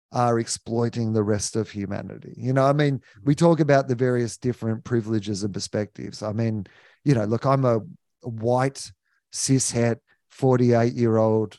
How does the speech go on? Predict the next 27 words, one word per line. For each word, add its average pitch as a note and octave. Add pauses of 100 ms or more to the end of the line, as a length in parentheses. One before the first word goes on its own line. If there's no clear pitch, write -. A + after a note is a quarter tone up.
man A2+
who G#2+
lives G#2+
in G#2+
Australia. G2+
There A#2+
is A#2
no C#3 (640)
greater C3
lottery G#2+
ticket -
that A2+
you A2
could G#2
be A2
given G2+
than G#2
the G#2
circumstances G2+
in G2+
which G#2
I G2+
found G2
my G2
life. F#2+
And A2+
so, A#2